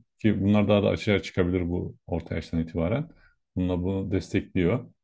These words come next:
Sahildeki evlilik çizgileri şu fotoğrafta da net görülüyor. Burada da bir koruma var. Merkür tepesine denk gelen kare, bağımsız bir şekilde burada net.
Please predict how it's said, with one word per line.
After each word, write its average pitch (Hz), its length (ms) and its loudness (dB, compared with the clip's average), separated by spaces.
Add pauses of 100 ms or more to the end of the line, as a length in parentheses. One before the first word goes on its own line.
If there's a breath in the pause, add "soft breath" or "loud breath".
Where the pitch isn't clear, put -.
(380)
Sahildeki 120 920 4 (440)
evlilik 117 300 2
çizgileri 110 640 0
şu - 180 -20
fotoğrafta 110 540 -2
da 104 100 2
net 98 280 -4
görülüyor. 98 420 2
Burada 139 260 4
da 156 100 6
bir 117 240 4
koruma 113 420 4
var. 98 140 4
Merkür 101 500 -2
tepesine 98 440 -4
denk 90 200 -2
gelen 104 340 -2
kare, 101 440 2
bağımsız 95 540 -2
bir 92 60 -12
şekilde 87 340 -4
burada 87 160 -2
net. 110 280 -2